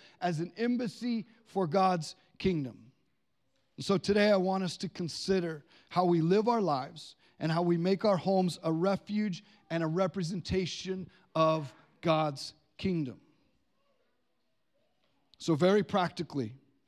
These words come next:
your home is an embassy. Your home nation. They represent the in-, sovereign territory of their home nation. They represent the interests and the values of their king. In a, Jesus is established,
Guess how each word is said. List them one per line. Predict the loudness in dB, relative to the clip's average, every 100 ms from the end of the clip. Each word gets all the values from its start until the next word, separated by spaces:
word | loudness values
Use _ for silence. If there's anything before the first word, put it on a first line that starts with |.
| _ _
your | -4 -4
home | -2 -2 -2 -4 -10 _ _ _ _ -4
is | -2 -2 -6 -14 _ -14
an | -6
embassy. | -2 -2 -4 -6 -8 -6 -2
Your |
home | 2 2 2
nation. | 2 2 0 -6 -10 -18 -20 0
They | 2
represent | 6 4 4 2 2 2
the | 0
in-, | 0
sovereign | -2 0 2 2 2 0
territory | 0 0 0 0 0 0 -2 -8 _ _ _ _
of | -2 2
their | 2
home | 4 4 4
nation. | 2 2 0 -6 -10 -18 -20 0
They | 4
represent | 6 4 4 2 2 2
the | 0
interests | 0 0 0 -4 -4 -6
and | -2 -2
the |
values | 2 2 4 4 2 2 0
of | -4 -4
their | -4
king. | -4 -4 -4 -6 -10 -18 _ -6
In | -4
a, |
Jesus | -4 -6 -4 -2 -4 -8 -8
is | -6
established, | -8 -8 -6 -4 -6 -8 -12